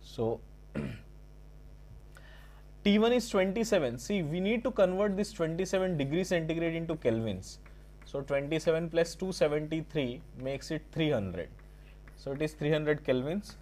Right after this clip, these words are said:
So this would be three hundred kelvins divided by fifty-seven. So if you add fifty-seven, two seventy-three and fifty-seven, so we will get two hundred and thirty, correct?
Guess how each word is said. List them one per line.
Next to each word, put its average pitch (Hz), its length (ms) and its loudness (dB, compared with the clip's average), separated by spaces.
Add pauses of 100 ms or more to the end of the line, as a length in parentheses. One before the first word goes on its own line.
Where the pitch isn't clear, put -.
So - 200 -10
this 147 200 -2
would 160 160 0
be 170 80 2
three 175 260 0
hundred 185 380 2
kelvins 185 480 0 (500)
divided 175 460 8
by 170 320 6
fifty-seven. 196 800 2 (400)
So - 200 0
if 175 180 4
you 202 60 4
add 190 220 6
fifty-seven, 190 640 2
two 175 140 0
seventy-three 180 720 0
and 180 200 0
fifty-seven, 151 840 0 (380)
so 151 180 0
we 147 140 0
will 151 140 0
get 151 200 4
two 151 140 0
hundred 147 200 0
and 156 160 0
thirty, 135 540 0 (580)
correct? 170 320 0